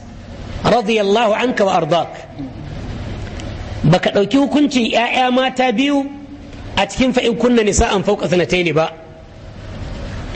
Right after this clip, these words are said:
domin su cewa aka yi, "Falahunna thulutha ma tarak." Sannan baka ɗauki hukuncin ƴaƴa mata biyu a hukuncin ƴa mace guda ba, domin ce aka yi, "Falaha nisfu ma tarak."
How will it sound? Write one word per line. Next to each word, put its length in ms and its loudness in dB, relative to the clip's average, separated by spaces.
domin 320 6
su 240 4
cewa 300 2
aka 140 0
yi, 60 4
"Falahunna 460 2
thulutha 340 2
ma 140 0
tarak." 400 -2
Sannan 340 2
baka 200 2
ɗauki 220 2
hukuncin 440 2
ƴaƴa 240 2
mata 340 0
biyu 300 0
a 340 0
hukuncin 500 4
ƴa 180 4
mace 240 0
guda 260 4
ba, 120 0
domin 240 2
ce 120 2
aka 180 0
yi, 60 0
"Falaha 360 2
nisfu 400 0
ma 160 4
tarak." 480 -2